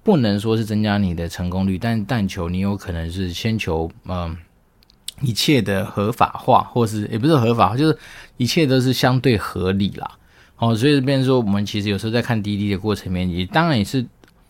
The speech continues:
我觉得好，好的处也是这样想，就是说当你今天做完这些东西，我们刚刚讲的，不管是商业环境面的 check 啊，或是说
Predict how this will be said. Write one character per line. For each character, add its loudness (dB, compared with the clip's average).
我 -4
觉 4
得 4
好， 4
好 2
的 0
处 0
也 4
是 -4
这 0
样 2
想， -6
就 -4
是 2
说 -2
当 4
你 4
今 0
天 2
做 0
完 4
这 -2
些 -2
东 0
西， -2
我 0
们 0
刚 0
刚 2
讲 -2
的， -4
不 -6
管 2
是 0
商 0
业 0
环 0
境 0
面 0
的 0
check -2
啊， -2
或 -4
是 -6
说 0